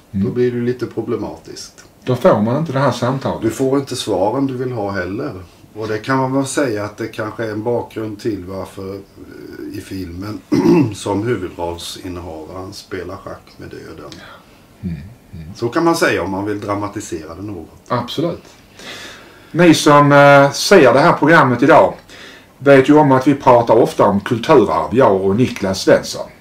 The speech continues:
Speaker 1: Eh, och det kommer vi göra idag också. Vi ska prata mycket om kyrkor.
Speaker 2: Absolut.
Speaker 1: Vi kommer att prata om, eh, träkyrkor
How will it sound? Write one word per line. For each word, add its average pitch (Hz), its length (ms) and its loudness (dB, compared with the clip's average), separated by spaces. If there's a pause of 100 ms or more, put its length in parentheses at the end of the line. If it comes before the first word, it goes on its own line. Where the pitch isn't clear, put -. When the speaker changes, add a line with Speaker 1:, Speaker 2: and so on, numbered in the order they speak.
(1040)
Speaker 1:
Eh, 120 420 6 (240)
och 175 120 8
det 214 80 8
kommer 180 240 4
vi 165 140 10
göra 208 220 8
idag 196 260 6
också. 208 240 0
Vi 135 60 -4
ska 170 160 -4
prata 175 340 2
mycket 202 340 2
om 139 140 2
kyrkor. 220 560 0 (640)
Speaker 2:
Absolut. - 360 2
Speaker 1:
Vi 120 40 0
kommer 175 340 8
att 175 120 0
prata 196 460 6
om, 160 280 4
eh, 160 100 4 (400)
träkyrkor - 1000 2